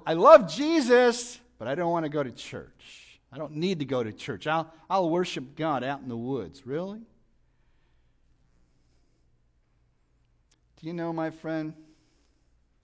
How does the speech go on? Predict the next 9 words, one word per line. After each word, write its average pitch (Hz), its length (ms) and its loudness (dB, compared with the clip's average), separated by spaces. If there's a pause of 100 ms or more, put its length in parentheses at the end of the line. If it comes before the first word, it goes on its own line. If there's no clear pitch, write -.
(320)
there's 165 200 -6
a 117 80 -8 (100)
wonderful 143 500 -6
question 139 540 -8
to 117 180 -12
ask 123 200 -10
somebody 139 420 -4
like 127 300 -10
that. 143 260 -14